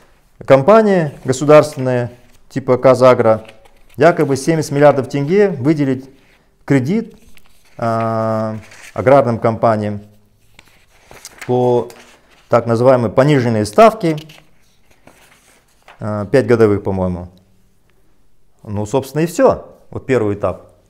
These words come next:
А теперь вот вопрос. Спрашивается, а зачем такая помощь нужна аграрникам? Вы просто сделайте цену на нефтепродукты рыночной.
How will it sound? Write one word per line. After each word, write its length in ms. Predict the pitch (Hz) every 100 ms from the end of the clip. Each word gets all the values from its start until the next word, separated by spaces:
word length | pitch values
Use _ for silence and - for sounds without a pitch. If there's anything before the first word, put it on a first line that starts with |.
| _ _
А 100 | 101
теперь 260 | - 165 185
вот 160 | 180
вопрос. 500 | 180 175 156 92 - _ _ _ _ _ _ _ _ _
Спрашивается, 880 | - 131 139 - 107 98 107 104 120
а 60 |
зачем 300 | 139 165 202
такая 240 | 185 143 123
помощь 340 | 143 123 -
нужна 300 | 135 156 170
аграрникам? 600 | 120 139 107 90 92 90 - _ _ _ 101
Вы 440 | 113 113 104 101
просто 520 | 110 110 107 160 190 - _ _ _ _ -
сделайте 500 | 95 104 104 110 110
цену 400 | - 123 113 107
на 80 | 107
нефтепродукты 680 | 104 - 107 110 120 - 147
рыночной. 580 | 233 190 - 87 85